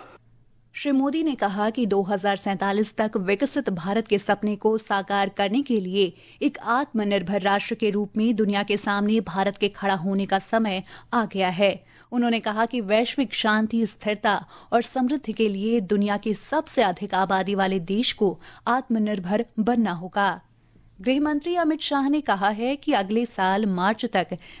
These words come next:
देश से वामपंथी उग्रवाद पूरी तरह से समाप्त हो जाएगा। एक निजी चैनल को दिए साक्षात्कार में श्री शाह ने कहा कि सरकार के प्रयासों से पिछले एक दशक में पूर्वोत्तर और वामपंथी उग्रवाद प्रभावित क्षेत्रों सहित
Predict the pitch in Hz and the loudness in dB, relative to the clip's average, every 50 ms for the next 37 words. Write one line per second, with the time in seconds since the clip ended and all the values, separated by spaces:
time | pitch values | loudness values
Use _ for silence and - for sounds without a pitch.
0 | - - 190 233 247 277 269 - 277 - - 285 285 285 208 190 185 185 185 180 | -8 -6 -2 2 2 2 2 0 -6 -4 -2 0 0 0 2 2 2 2 0 -2
1 | - 185 185 175 165 - - 220 220 - - 196 175 180 185 190 196 190 - - | -2 -2 -4 -4 -4 -4 -2 -2 -2 -2 -2 -2 0 2 2 0 0 -2 -4 -4
2 | - 240 269 285 302 302 - 214 185 175 185 160 151 - 196 208 202 - 254 233 | 0 0 0 0 -2 -4 -2 0 0 0 -2 -4 -6 -4 -4 -2 2 4 4 4
3 | 220 180 - - 185 165 190 175 - 185 185 180 - 202 196 185 - - _ _ | 4 0 -4 -8 -6 -4 -4 -2 -2 -2 -2 0 0 0 0 0 -2 -6 _ _
4 | - _ - - - - 247 - 254 247 254 226 285 - - 269 254 262 269 254 | -20 _ -20 -16 -6 -4 -2 2 2 2 2 0 -2 -2 0 0 0 0 0 -2
5 | - 269 269 214 214 214 226 247 240 233 - 202 190 - - - 202 190 - - | -2 -4 -2 -2 0 0 0 0 0 0 0 -2 -2 -2 -2 -4 -4 -4 -2 -2
6 | 202 196 196 202 190 196 196 214 247 269 - - 214 190 - 208 196 196 170 185 | 0 0 0 0 -2 -2 -2 0 0 0 0 -2 -4 -2 0 0 0 0 0 -4
7 | 185 185 - 196 196 202 220 240 262 - - - - - - - 262 - - 262 | -6 -4 -2 -2 0 2 2 2 0 0 -6 -20 -20 -14 -6 -4 -4 2 2 2
8 | 247 247 - 247 254 269 277 269 - 285 285 285 - 208 190 180 185 185 - 233 | 2 2 0 0 0 0 0 -2 -2 -4 -4 -2 0 0 2 2 2 2 0 -2
9 | 214 - - 254 254 - 214 - - 226 220 196 - - 226 240 294 277 - 180 | -2 0 0 -2 0 0 -2 -2 0 0 0 -2 -2 -2 0 0 0 0 0 0
10 | 180 185 175 - 180 - - 202 196 165 - - _ - - - - - 269 285 | 0 0 0 -2 -4 -4 -2 -2 -2 -2 -4 -8 _ -20 -20 -18 -8 -2 0 0
11 | 269 233 247 269 269 - - 311 311 - 226 247 233 190 185 190 190 196 190 - | 0 2 0 -2 -2 -2 -4 -4 -2 0 0 0 0 0 -2 -2 -2 -2 -4 -2
12 | - 196 190 185 - 220 226 - 202 185 170 190 185 180 190 190 196 196 - - | -4 -2 -2 -2 -2 -4 -2 -2 -2 -2 -2 -2 -2 0 2 0 0 0 0 -2
13 | 185 180 160 160 185 175 185 - 185 185 - - 214 202 202 - 196 190 - - | -4 -2 -2 -2 -2 -2 -2 -4 -4 -6 -4 -2 -2 -2 -2 -4 -6 -6 -2 0
14 | 214 233 226 269 247 - | 0 0 2 0 0 0